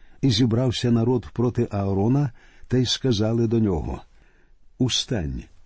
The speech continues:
зроби нам богів, що будуть ходити перед нами, бо той Моїсей, муж, що вивів був нас із єгипетського краю, ми не знаємо, що сталося йому».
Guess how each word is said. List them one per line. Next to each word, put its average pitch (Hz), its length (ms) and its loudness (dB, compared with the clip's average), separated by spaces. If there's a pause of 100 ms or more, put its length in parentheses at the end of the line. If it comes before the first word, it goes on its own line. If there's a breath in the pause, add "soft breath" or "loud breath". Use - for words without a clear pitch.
зроби 139 460 2
нам 92 360 2
богів, 101 560 0
що - 240 0
будуть 101 320 0
ходити 120 480 0
перед 143 340 0
нами, 67 340 -2 (580 soft breath)
бо 92 160 0
той 113 240 2
Моїсей, 110 760 2
муж, 107 460 2
що - 280 -2
вивів 113 380 4
був 107 220 2
нас 113 400 0
із 104 180 2
єгипетського 110 680 0
краю, 113 500 0 (340 loud breath)
ми 113 200 4
не 131 120 4
знаємо, 98 520 0
що 127 260 -4
сталося 151 600 -6
йому». - 260 -2